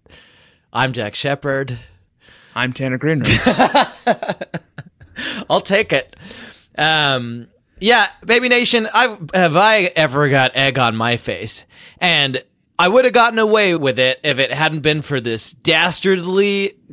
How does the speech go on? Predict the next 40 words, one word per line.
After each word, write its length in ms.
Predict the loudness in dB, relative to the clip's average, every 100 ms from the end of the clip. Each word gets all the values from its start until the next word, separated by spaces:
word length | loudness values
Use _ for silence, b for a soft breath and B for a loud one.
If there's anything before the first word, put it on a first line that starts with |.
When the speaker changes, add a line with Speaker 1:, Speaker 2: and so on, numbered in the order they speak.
| -4
Speaker 1:
gumshoe 600 | 0 2 2 0 0 0
reporter, 580 | 0 0 0 2 2 0
investigative 840 | -2 0 2 2 0 2 2 2 0
<laughs> 0 |
reporter, 640 | -2 0 2 2 2 0 B B B B
Tanner 320 | 0 2 2 4
Daniel 440 | 2 4 2 0
Greenring, 560 | 0 0 0 0 -2 -2
who 140 | -4
tracked 460 | -2 -2 0 -2 -4
me 140 | -2
down, 560 | 2 2 0 -2 -8 -18 -20 B B B B
who 180 | 0 2
fact-checked 760 | 2 2 2 -2 -4 -4 -6 -10
me, 340 | -10 -10 -4
and 160 | -2 0
in 120 | -2
fact, 420 | 0 0 0 -2
what 220 | -6 -6 -4
we 120 | -4
read 220 | -2 -4
this 200 | -8 -10
week 200 | -12 -10
was 180 | -10 -4
not 220 | -4 -4
Claudia 380 | -2 0 0 -6
and 80 | -8
the 40 |
Great 260 | -8 -8 -8
Thanksgiving, 580 | -12 -12 -10 -8 -8 -8
it 120 | -8
was 320 | -8 -14 -14 -16 b _
Welcome 440 | -6 0 0 0 -4
to 60 |
the 100 | -4
B 180 | -4 -4
S 140 | -4
C 560 | -6 -8 -8 -8 -8 -12 _ -6
Abbey. 500 | -6 -6 -12 -20 -14
So, 680 | -4 0 0 -2 -6 -16